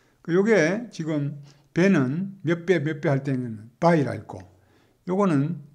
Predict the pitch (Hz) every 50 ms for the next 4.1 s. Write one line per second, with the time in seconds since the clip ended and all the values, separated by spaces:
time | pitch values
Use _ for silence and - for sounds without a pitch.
0 | _ _ - - 170 175 185 185 208 214 202 165 127 113 113 110 98 98 95 -
1 | 98 - - - - 143 165 170 170 170 151 147 127 - - 147 139 135 170 170
2 | 165 165 151 123 101 - - - _ _ _ _ _ _ _ _ _ - 156 131
3 | 113 143 160 160 190 196 208 214 214 190 156 139 135 139 143 127 110 117 139 151
4 | -